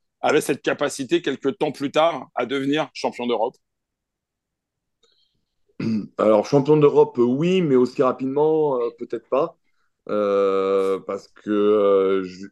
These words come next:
Speaker 2: je, je les aurais plus vus, enfin, je les voyais plus être champion de France, euh, avant d'être champion d'Europe, parce qu'on sait, euh, pertinemment, euh, le parcours qu'il faut, qu'il faut faire pour, euh, pour être champion d'Europe. Euh, mais, euh, je, je pense qu'ils ont vraiment surpris tout le monde, euh,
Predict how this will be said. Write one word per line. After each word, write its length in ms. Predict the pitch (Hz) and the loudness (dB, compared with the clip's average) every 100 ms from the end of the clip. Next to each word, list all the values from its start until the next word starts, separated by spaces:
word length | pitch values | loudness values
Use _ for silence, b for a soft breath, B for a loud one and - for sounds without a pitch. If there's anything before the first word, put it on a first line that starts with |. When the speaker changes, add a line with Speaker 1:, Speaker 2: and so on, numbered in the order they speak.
| - | -16
Speaker 2:
je, 180 | - 113 110 | -10 -8 -8
je 160 | 104 | -4
les 160 | 120 127 | 0 4
aurais 140 | 135 | 4
plus 340 | 131 160 151 143 | 2 -4 -4 -2
vus, 260 | 165 156 | 2 4
enfin, 180 | 107 107 | 4 0
je 60 | 101 | -2
les 80 | |
voyais 220 | 113 127 131 | -2 -2 -4
plus 280 | 147 156 139 | -6 -4 -2
être 100 | - | -4
champion 300 | 123 110 127 | -8 -6 -6
de 80 | 113 | -2
France, 400 | 131 131 - 117 | -2 -2 -2 0
euh, 360 | 101 98 98 | 0 0 -2
avant 200 | 101 104 | -2 -4
d'être 160 | 117 110 | -4 -6
champion 240 | 110 107 | -10 -12
d'Europe, 380 | 107 98 131 - _ _ _ _ _ - | -4 0 0 -2 _ _ _ _ _ -6
parce 140 | 92 | -6
qu'on 120 | - | -6
sait, 180 | 92 104 | -10 -6
euh, 320 | 101 101 98 | -4 0 2
pertinemment, 880 | 90 101 - 107 107 110 120 120 113 | 0 -4 -6 -4 -2 2 2 2 2
euh, 480 | 98 95 90 90 90 | 2 2 0 0 -2
le 140 | 95 90 | -4 -6
parcours 460 | 107 - 123 117 | -6 -6 -6 -6
qu'il 180 | - 98 | -6 -20
faut, 440 | - 104 98 98 95 | -10 -2 0 0 -2
qu'il 160 | - | -8
faut 160 | - 98 | -8 -8
faire 360 | - 113 110 | 0 0 0
pour, 240 | - 92 92 | -4 -2 0
euh, 500 | 92 92 90 90 90 - | 2 0 0 -2 -4 -4
pour 120 | 98 | -6
être 100 | 95 | -6
champion 240 | 90 98 | -10 -6
d'Europe. 360 | 98 98 127 b b b b - | -2 2 0 b b b b -2
Euh, 640 | 95 95 95 92 92 95 92 | 2 4 4 2 2 2 0
mais, 280 | 95 98 | -2 -2
euh, 300 | 95 92 98 | 0 0 -2
je, 340 | 92 - - - _ _ - | -6 -14 -20 -20 _ _ -18
je 140 | - | -8
pense 240 | - 147 147 | 2 2 2
qu'ils 240 | 123 104 | -4 0
ont 400 | 113 117 113 107 | 2 4 2 0
vraiment 300 | 98 131 143 | 0 0 0
surpris 360 | 131 120 - 113 | -2 -8 -8 -10
tout 140 | 120 | -6
le 60 | 123 | 2
monde, 280 | 131 127 110 | 2 4 4
euh, 720 | 95 95 92 90 90 90 | 4 4 2 0 -2 -4